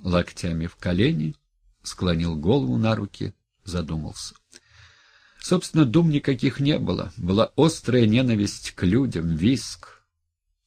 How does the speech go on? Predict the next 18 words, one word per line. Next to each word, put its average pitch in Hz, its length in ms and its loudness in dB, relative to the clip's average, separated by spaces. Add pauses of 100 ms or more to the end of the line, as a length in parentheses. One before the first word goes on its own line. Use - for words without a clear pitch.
суетню 113 600 2
и 113 100 2
топот 107 400 -2
которых 123 500 -2
он 85 120 -4
слышал 107 460 -2
даже 87 340 -2
здесь. 78 600 -8 (1300)
Из 123 160 8
дома 196 260 6
кто-то 170 300 2
вышел. 95 500 2
Ивлев 143 340 4
угляделся, 104 720 2
узнал 104 340 0
Марию, 87 640 2
позвал: 85 440 0
«Маша». 87 520 -2